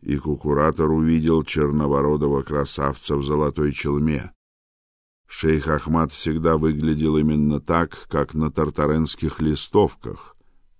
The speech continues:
только позволял себе иногда менять цвет головного убора. "Мир вам, благородный Кукуратор", ответил шейх звучным русским басом.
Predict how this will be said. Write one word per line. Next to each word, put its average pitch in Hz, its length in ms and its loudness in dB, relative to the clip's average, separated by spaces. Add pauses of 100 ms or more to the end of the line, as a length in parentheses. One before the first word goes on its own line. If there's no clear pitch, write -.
только 82 320 2
позволял 78 540 2
себе 76 480 0
иногда 73 400 0
менять 71 400 0
цвет 73 420 -2
головного 69 600 0
убора. 73 720 -2 (960)
"Мир 82 400 2
вам, 65 540 -6 (360)
благородный 69 920 -6
Кукуратор", 65 760 -10 (720)
ответил 64 520 -10
шейх 67 420 -4
звучным 67 640 -6
русским 65 480 -6
басом. 65 520 -8